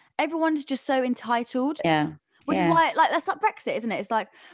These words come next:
Speaker 1: "No, I don't want you to play my game with me." And then it's like, "Oh, actually, you've took, you've taken my toy. I want that back."
Speaker 2: Yeah.
Speaker 1: It's like we're kids in a sandbox. Like, get a grip.
Speaker 2: Um,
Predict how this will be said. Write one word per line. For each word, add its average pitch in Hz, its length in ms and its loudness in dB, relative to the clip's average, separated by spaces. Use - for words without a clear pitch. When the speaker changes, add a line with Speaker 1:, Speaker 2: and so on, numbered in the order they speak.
Speaker 1:
"No, 320 420 4
I 320 60 4
don't 311 160 2
want 320 140 -4
you 320 80 -10
to - 60 -20
play 262 240 -2
my 226 160 2
game 185 340 -4
with 180 160 -10
me." 175 480 -6
And 240 180 0
then 233 220 2
it's 233 140 -6
like, 233 200 0
"Oh, 277 80 4
actually, 233 340 0
you've 240 120 -4
took, 262 180 -6
you've 262 180 -2
taken 285 300 -4
my 226 140 0
toy. 254 300 -2
I 202 80 -2
want 208 220 -6
that - 180 -8
back." 156 420 -6
Speaker 2:
Yeah. 160 420 -2
Speaker 1:
It's 269 120 -6
like 294 160 0
we're 320 80 -4
kids 339 260 -2
in 240 80 0
a 220 60 -2
sandbox. 226 640 -4
Like, 233 180 -2
get 262 180 -4
a - 20 -10
grip. 254 220 0
Speaker 2:
Um, 98 120 -10